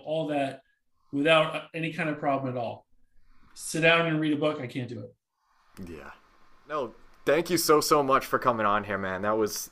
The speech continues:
Speaker 2: absolutely awesome. Um, we're
Speaker 1: Happy
Speaker 2: on, like, social media and, and stuff. Can you, the business, uh, everything you get. <laughs>
Speaker 1: Um, so our website is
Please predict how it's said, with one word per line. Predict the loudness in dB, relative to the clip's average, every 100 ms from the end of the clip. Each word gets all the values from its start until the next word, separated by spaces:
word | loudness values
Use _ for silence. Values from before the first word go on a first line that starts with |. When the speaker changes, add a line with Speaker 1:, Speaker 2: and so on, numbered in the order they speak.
| 4
Speaker 2:
absolutely | 4 6 4 2 2 2
awesome. | 2 0 -4 -12 -14 -4
Um, | 0 0 0 -6 -14 0
we're | 6
Speaker 1:
Happy | 8 8
Speaker 2:
on, | 6
like, | 0 -4 -6
social | 2 2 2 0
media | -2 0 -2
and, | -2 -6 -8
and | -6
stuff. | -2 -2 -2
Can | -4 -6
you, | -4 -2 0 -2
the |
business, | -2 -2 -2 -4 -6 -6 -8 -12 -18 -20 -10
uh, | -4 -2
everything | 0 -2 -2 -4
you | -4
get. | -8 -10 -12 -10 -8
<laughs> | -10 -10 -2
Speaker 1:
Um, | 2 2 4 2 2 -4
so | -8 -2 2 2 2 -2 -2
our | 0 0
website | 0 -2 0 0 0
is | -4 -4 -6 -10 -12